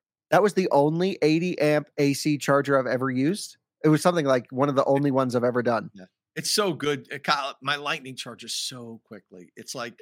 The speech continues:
Speaker 1: <laughs>
Speaker 2: you know,
Speaker 1: Yes.
Speaker 2: such a big battery, and I see it, like, you know, just, just pumping.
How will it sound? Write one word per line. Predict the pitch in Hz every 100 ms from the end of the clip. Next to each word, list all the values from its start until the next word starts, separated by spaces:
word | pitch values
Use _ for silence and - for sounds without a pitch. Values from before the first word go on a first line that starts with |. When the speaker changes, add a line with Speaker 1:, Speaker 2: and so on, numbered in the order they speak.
| 170
Speaker 1:
<laughs> | 135 -
Speaker 2:
you | 214
know, | 143
Speaker 1:
Yes. | 185 175 - 151
Speaker 2:
such | 202 214
a |
big | 202 202 143
battery, | 170 160 175 190 196 208 - _ -
and | 151
I | 160
see | - 202 196
it, | 131
like, | 156 -
you | 139
know, | 135 117 _ _ -
just, | 180 - _
just | 180 175 _
pumping. | - 175 175 139